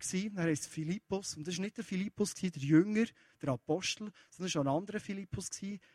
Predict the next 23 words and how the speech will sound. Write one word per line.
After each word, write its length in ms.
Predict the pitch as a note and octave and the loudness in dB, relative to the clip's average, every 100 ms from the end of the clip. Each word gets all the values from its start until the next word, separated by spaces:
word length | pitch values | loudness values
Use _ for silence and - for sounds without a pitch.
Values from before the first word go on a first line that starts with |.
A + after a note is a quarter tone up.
| _ - _ | _ -20 _
Man 140 | D#3 E3+ | 4 4
sagt 340 | F3 E3+ A3+ | 4 2 2
von 140 | - F#3+ | 4 4
ihm, 100 | F#3+ | 6
er 60 | |
war 80 | E3+ - - _ _ _ _ _ _ _ _ | 2 0 -6 _ _ _ _ _ _ _ _
einer 200 | D3+ E3 | 0 0
vom 120 | D3+ C#3 | 0 -6
Fußvolk, 580 | D3+ F#3+ - F#3 F#3+ - - D3+ | -4 -4 -2 -4 -6 -10 -6 -4
einfach 240 | D3+ F3 - - _ _ | -2 -4 -8 -20 _ _
ein 180 | C3+ C3 | -8 -6
Laie. 560 | B2 A#2+ F3+ G#3 C3+ - _ _ _ _ _ _ _ | -2 -2 0 2 0 -2 _ _ _ _ _ _ _
Kein 220 | - G3 | -4 -4
Theologe, 600 | - F#3 D#3 E3+ G#3+ G#3 - | 2 6 8 8 8 2 0
kein 200 | F#3+ F3 | 4 4
Apostel, 680 | - D#3+ F#3 - G3+ G3+ | 4 2 2 -2 -4 -2
einfach 200 | F#3 F#3+ | -2 -2
so 220 | - F3 | -2 2
einer 240 | E3+ F3+ E3+ | 4 6 4
wie 80 | F3 | 4
du 200 | F3 E3+ | 6 6
und 80 | |
ich. 320 | D#3+ E3+ - | 6 4 -2